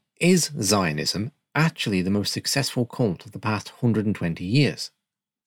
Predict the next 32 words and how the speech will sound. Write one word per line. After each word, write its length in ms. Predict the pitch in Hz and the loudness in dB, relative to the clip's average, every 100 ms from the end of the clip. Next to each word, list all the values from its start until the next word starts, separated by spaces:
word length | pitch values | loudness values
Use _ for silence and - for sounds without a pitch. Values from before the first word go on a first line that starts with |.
| _ - | _ -2
As 160 | 135 | 0
with 100 | 120 | 2
Scientology, 840 | - 110 90 127 175 147 - 131 - _ _ - | 2 2 0 2 2 2 0 -4 -6 _ _ 0
is 140 | 160 | 4
it 60 | 160 | 6
not 200 | 139 127 | 4 2
underpinned 720 | 120 104 - 165 110 87 - | 0 0 4 4 4 0 0
by 140 | 110 104 | 0 2
some 280 | - 113 | 0 0
fanciful 680 | 107 - 107 98 - - 107 | -2 -4 -2 -2 -4 -2 -2
stories? 640 | - 156 160 110 - - _ _ _ _ _ _ - | 2 4 4 2 -6 -16 _ _ _ _ _ _ -2
For 80 | 139 | 0
the 80 | 110 | 2
Christian 400 | 175 165 170 117 | 2 2 2 2
Zionists, 640 | 78 69 82 139 - - _ _ - | 0 -2 -2 -2 -2 -10 _ _ 4
these 180 | 147 139 | 6 6
involve 440 | 123 117 110 104 | 4 4 2 2
a 180 | 107 98 | 0 0
deity 600 | - 139 135 - 73 - - | 2 4 2 0 -10 -14 -4
promising 500 | 120 113 107 110 104 | 0 0 0 -2 -2
a 220 | 107 101 | -4 -4
specific 540 | - 107 147 135 120 | -4 -2 0 0 -2
patch 240 | 117 117 95 | -4 -4 -6
of 100 | 92 | -4
land 500 | 120 123 90 85 - | 0 0 -2 -6 -4
to 140 | 98 | -2
a 40 | |
particular 420 | 85 - - 101 90 | -2 -6 -6 -2 -2
man 520 | 92 131 120 85 87 | 2 2 2 -2 -6
and 140 | 95 | -8
his 160 | 95 - | -8 -8
descendants, 680 | 101 131 143 71 95 - | -4 0 0 0 -8 -12